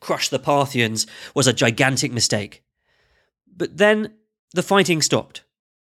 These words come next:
Something intervened. Nothing the Romans had done. Instead, it was the Kushans, in a way, because there was a plague. It was probably smallpox or something like that,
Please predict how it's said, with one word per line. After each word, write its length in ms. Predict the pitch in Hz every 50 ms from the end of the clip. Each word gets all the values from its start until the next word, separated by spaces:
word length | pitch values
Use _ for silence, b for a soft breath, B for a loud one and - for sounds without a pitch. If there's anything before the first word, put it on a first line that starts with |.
| _ _ _ _ _
Something 580 | - - - 202 208 185 - - - 202 190 180
intervened. 720 | - 147 143 139 147 131 160 175 139 117 107 101 98 - _ _ _ _ _ _ _ _ _ _ _ _ _ _ _ _ _ _ _
Nothing 380 | - - 254 262 262 262 226 202
the 80 | 180
Romans 420 | 170 165 190 220 247 233 240 190 -
had 120 | 165 127
done. 380 | - 123 110 110 110 120 127 - _ b b b b b b b b b
Instead, 500 | 196 208 202 - 240 220 220 170 - - _ _ _ _
it 160 | - - 185
was 100 | 208 208
the 80 | - -
Kushans, 640 | - - 254 - - 139 110 107 104 - - - - _ _ _ _ _ _ _ _ _ _ - _ -
in 100 | 170 151
a 80 | 147
way, 460 | 139 156 156 127 110 107 107 127 - _ _ _ _ _ _ _ _ _ -
because 340 | 170 - 202 196 - - B B B B B B B _ _ _ - _ _ _ _ _ _ _ _ _ _ _ _ _ _ -
there 100 | 196 196
was 80 | 185
a 60 | 202
plague. 640 | - - - 185 175 143 113 104 - - - - _ _ _ _ _ _ _ -
It 100 | 147 143
was 120 | 143 -
probably 360 | - - 151 143 139 131 131
smallpox 600 | 123 - - 156 147 139 143 - 117 - - -
or 40 | 135
something 260 | 120 139 123 - 120 110
like 180 | 110 110 -
that, 260 | - 180 190 156 -